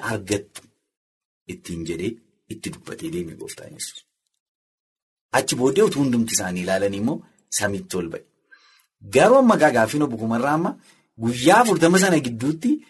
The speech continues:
warri du'aa ka'an sun eessa turanii? Akka hubannaa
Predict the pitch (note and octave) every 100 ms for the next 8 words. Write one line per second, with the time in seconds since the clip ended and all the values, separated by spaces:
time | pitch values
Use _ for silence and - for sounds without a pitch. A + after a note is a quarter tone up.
0 | _ - C3 D#3 G3+ G#3+ F#3+ E3 E3+ F#3
1 | D#3+ C#3 C3+ D3+ C#3+ C3 B2 F#2+ - _
2 | _ _ _ _ _ _ _ _ _ _
3 | _ _ _ _ - C3+ - F3+ B2+ A2+
4 | A2 A2+ A#2